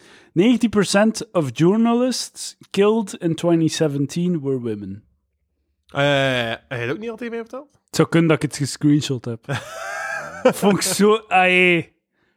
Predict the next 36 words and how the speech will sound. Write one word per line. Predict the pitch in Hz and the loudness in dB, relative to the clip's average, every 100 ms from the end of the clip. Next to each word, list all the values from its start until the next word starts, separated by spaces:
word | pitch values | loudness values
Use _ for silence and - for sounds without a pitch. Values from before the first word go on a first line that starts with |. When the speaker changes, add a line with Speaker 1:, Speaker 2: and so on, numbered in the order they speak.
| _ _ | _ _
Speaker 1:
Dat | 165 - | -6 0
kan | 185 202 | 2 2
t-, | 214 208 156 | 0 -2 0
dat | 165 | 2
dat, | 175 160 147 - | 2 2 2 -2
dat | 151 | 0
dat | 160 131 | 0 2
zo | 151 143 | 2 2
door | 120 143 135 | 2 2 2
de, | 127 131 123 | 0 0 0
door | 123 139 143 151 | 0 0 0 -4
vi-, | 123 160 170 | -2 0 0
vi-, | 147 151 156 - | -2 -12 -16 -6
alle, | 180 185 190 - - | 2 2 2 -2 -2
alle | 196 185 180 | 2 2 2
checks | - 175 - | 0 -2 -4
passeert, | - 151 - 123 120 | -4 -4 -4 -4 -4
Speaker 2:
Hm. | 127 | -6
Speaker 1:
dit. | 117 - - _ _ _ _ _ _ | -8 -14 -20 _ _ _ _ _ _
Is | - | -6
toch | - 143 | -2 0
zot? | 175 151 - - _ _ _ _ - | 2 0 -4 -20 _ _ _ _ -6
Dames | - 165 160 120 | 2 2 2 0
en | 123 | -2
heren, | 98 98 _ _ | -4 -10 _ _
Speaker 2:
Ja. | - 107 - _ | -14 -14 -14 _
Speaker 1:
we | 120 | 0
zijn | 135 147 | 2 4
heel | 127 156 139 | 4 4 4
droevig | 143 160 151 139 | 4 4 4 2
om | 135 | 0
te | 123 | 2
melden | 123 139 131 131 | 2 2 2 0
dat | 127 - | -2 -4
negentien | 139 143 180 202 175 - 170 | -2 4 6 6 2 0 -2
procent | 170 151 - 156 151 151 - | -2 -4 0 2 2 -2 -10